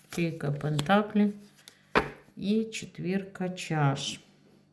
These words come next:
Принцеса жезлів, королева жезлів, зірка, вісімка жезлів, туз жезлів, туз пентаклів і сила, королева мечів, трійка мечів, сонце.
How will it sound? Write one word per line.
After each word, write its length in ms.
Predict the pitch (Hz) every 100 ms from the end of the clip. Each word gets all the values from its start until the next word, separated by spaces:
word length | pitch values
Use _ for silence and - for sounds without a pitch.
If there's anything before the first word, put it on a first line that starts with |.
| _ _ - - - _ _ _ _ _ _ _ _ _ _ _ -
Принцеса 640 | 285 269 269 254 240 - 214
жезлів, 560 | 196 285 339 294 285
королева 680 | - 214 214 208 208 196 190
жезлів, 720 | 180 233 302 311 240 254 262 202 -
зірка, 880 | 160 151 196 262 269 - 240 240 233 214 -
вісімка 600 | 175 202 - 175 175 160
жезлів, 580 | 160 214 240 208 214 196
туз 480 | - 156 151 - -
жезлів, 680 | 147 185 214 196 196 202 196 -
туз 220 | - 180
пентаклів 760 | - 170 156 160 165 160 - 160
і 120 | 160
сила, 600 | 147 - 135 131 131 139 147 - - _ _ -
королева 520 | 139 127 180 190 175
мечів, 680 | 156 143 - 170 165 160
трійка 360 | - 135 147 127
мечів, 580 | 120 117 - - 175 147
сонце. 520 | - - 98 - 147